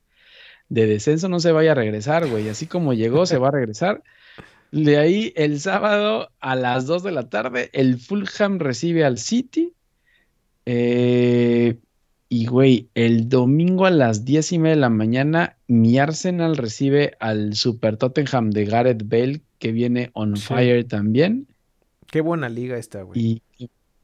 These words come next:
Speaker 2: Domingo
Speaker 1: ¿y
Speaker 2: a
Speaker 1: qué
Speaker 2: la una y
Speaker 1: más, güey? Es que
Speaker 2: cuarto
Speaker 1: por
Speaker 2: de la
Speaker 1: todos
Speaker 2: tarde,
Speaker 1: lados.
Speaker 2: Manchester United, West Ham y los Lobos.
Speaker 1: Cuidado,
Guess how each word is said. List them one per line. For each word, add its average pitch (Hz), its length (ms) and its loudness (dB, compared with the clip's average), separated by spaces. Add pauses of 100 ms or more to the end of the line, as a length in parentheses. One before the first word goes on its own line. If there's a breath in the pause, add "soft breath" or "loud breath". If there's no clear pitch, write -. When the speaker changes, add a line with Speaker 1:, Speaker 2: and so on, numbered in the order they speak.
(560)
Speaker 2:
Domingo 143 380 0
Speaker 1:
¿y - 20 4
Speaker 2:
a - 20 6
Speaker 1:
qué 160 40 6
Speaker 2:
la 151 80 6
una 135 100 4
y - 40 4
Speaker 1:
más, 156 80 0
güey? 127 160 4
Es 165 60 6
que 175 40 4
Speaker 2:
cuarto 180 220 0
Speaker 1:
por 170 80 4
Speaker 2:
de 147 60 2
la 135 100 0
Speaker 1:
todos 170 120 2
Speaker 2:
tarde, 180 180 2
Speaker 1:
lados. 165 180 2
Speaker 2:
Manchester 127 340 0
United, 135 520 -6
West 156 360 -6
Ham 269 180 -10 (300)
y 131 120 -10
los 123 220 -8
Lobos. 170 640 -4
Speaker 1:
Cuidado, 160 540 2